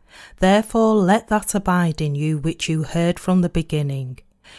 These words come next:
If what you heard from the beginning abides in you, you also will abide in the Son and in the Father.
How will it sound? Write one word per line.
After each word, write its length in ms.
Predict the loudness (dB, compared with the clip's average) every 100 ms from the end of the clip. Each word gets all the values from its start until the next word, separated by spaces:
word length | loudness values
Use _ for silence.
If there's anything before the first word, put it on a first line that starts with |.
| -6 0
If 240 | 2 2
what 260 | 2 2 0
you 160 | -2
heard 320 | 0 0 0
from 220 | 0 0 0
the 80 |
beginning 640 | 0 -2 0 0 2 0 0
abides 540 | -2 0 0 0 -2
in 140 | -2 0
you, 280 | 0 -2 -6 -16 -6
you 260 | 2 4 4
also 440 | 4 2 0 0
will 240 | 0 -2 0
abide 400 | 0 0 0 0
in 140 | -2
the 80 | 0
Son 480 | 2 4 4 2 0
and 180 | -2 -2
in 160 | 0 -2
the 60 |
Father. 640 | -2 -2 -2 -4 -8 -12